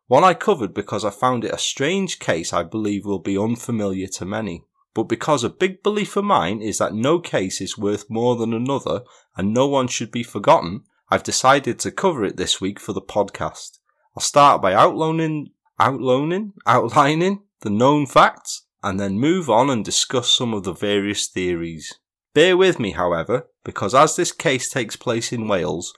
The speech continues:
some listeners may struggle a bit with the pronunciations of different places mentioned.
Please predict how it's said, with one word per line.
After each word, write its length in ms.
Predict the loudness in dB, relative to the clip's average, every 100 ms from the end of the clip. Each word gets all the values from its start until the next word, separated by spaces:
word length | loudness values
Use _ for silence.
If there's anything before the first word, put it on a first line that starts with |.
| _
some 280 | -2 0 2
listeners 520 | 2 0 -4 -6 -4
may 220 | -2 -2
struggle 540 | -2 -4 -2 -2 -2
a 20 | -2
bit 220 | -4 -4
with 100 | -8
the 80 | -8
pronunciations 1040 | -6 -2 -2 -2 -2 0 -2 -4 -8 -6
of 180 | -8 -6
different 400 | -6 -6 -10 -8
places 480 | -4 -4 -4 -6 -6
mentioned. 560 | -8 -8 -10 -12 -14